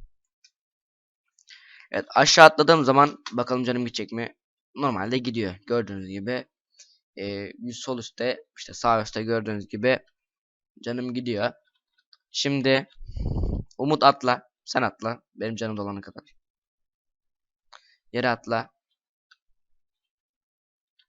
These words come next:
Evet. Niye atladın? <laughs> Evet. Aşağıya indiğimiz zaman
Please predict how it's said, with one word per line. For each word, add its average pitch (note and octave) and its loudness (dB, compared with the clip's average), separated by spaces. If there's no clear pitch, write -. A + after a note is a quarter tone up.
Evet. - -16
Niye C#3 2
atladın? A#2+ -2
<laughs> - 6
Evet. A#2+ 0
Aşağıya D#3+ 10
indiğimiz D3+ 2
zaman D3+ 8